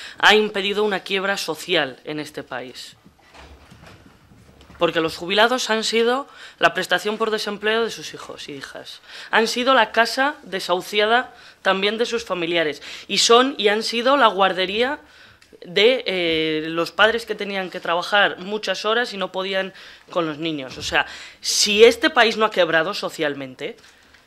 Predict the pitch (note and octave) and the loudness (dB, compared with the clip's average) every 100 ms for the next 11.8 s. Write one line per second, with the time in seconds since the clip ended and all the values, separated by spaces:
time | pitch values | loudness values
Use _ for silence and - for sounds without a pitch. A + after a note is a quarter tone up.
0 | - F#3+ F#3+ - - G3 F#3 - C4 E4 | -10 -6 -6 -4 -2 2 2 2 -4 -2
1 | D#4+ A3 A3 A3+ A3+ F#3+ - G3+ F#3+ F3+ | -2 -2 2 6 6 4 0 -4 -4 -4
2 | F3 E3+ D#3 - F3+ D#3 D3+ E3 D#3+ D3 | 0 0 0 0 -2 0 -4 -4 -4 -4
3 | B2+ - - - - - _ - F3+ - | -4 -14 -20 -20 -20 -20 _ -10 -8 -4
4 | - F3+ F#3 B3+ C4+ - - D#3 E3 D4 | -2 0 4 4 4 0 0 2 2 0
5 | - - F#3 E3+ F3 E3+ F3 E3 D#3+ E3+ | -8 -2 4 4 6 4 4 2 0 -2
6 | G#3 - - - - - - A3+ D#4 D4 | -6 -8 -16 -18 -2 0 2 4 4 6
7 | G#3+ - - G3+ C4+ C#4 B3+ C#4+ E4 D#4+ | 4 4 0 4 4 4 -2 -2 -2 0
8 | G#3 E3+ A3+ D#4+ G#3 - - - - F#3 | -2 0 2 2 -2 -6 -12 -4 0 4
9 | G#3+ A#3+ C4+ C#4 D4 D4 A3 - C4 D4 | 4 4 4 4 4 4 2 4 4 4
10 | D4 A#3+ A#3 A#3 A3+ A3+ B3 B3+ G3 F#3 | 2 2 -2 -4 -6 0 0 0 -2 -4
11 | F3+ - F#3+ G#3+ C4 C4 D4+ | -4 -8 -6 0 2 2 0